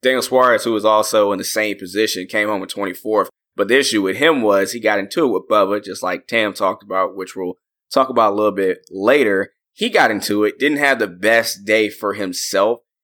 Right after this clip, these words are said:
and that also did a little bit of damage to him because it's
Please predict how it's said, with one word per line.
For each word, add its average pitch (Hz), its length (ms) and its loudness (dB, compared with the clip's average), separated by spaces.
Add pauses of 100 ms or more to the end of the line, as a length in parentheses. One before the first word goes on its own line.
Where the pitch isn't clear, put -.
(140)
and 113 140 0
that 113 180 0
also 113 400 2
did 110 180 0
a 101 60 4
little 101 240 -2
bit 95 160 -10
of 90 140 -10
damage 95 360 -4
to 90 120 -10
him 110 220 -4
because 90 400 -10 (380)
it's - 220 -4